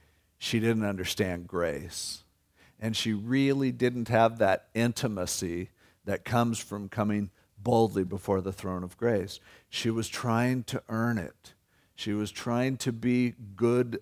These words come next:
enough. And, man, some of the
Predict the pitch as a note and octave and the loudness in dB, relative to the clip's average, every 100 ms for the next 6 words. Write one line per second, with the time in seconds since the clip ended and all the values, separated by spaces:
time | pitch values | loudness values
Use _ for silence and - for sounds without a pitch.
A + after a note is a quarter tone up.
0 | G2+ G2 F#2+ D#2+ - - - - _ _ | -6 -4 -2 -4 -6 -14 -20 -20 _ _
1 | _ _ _ - B2+ B2+ B2+ A#2 _ F3 | _ _ _ -2 0 2 0 -4 _ -6
2 | E3+ A#2 - F3 F#3+ A2 | -2 -2 -2 0 4 4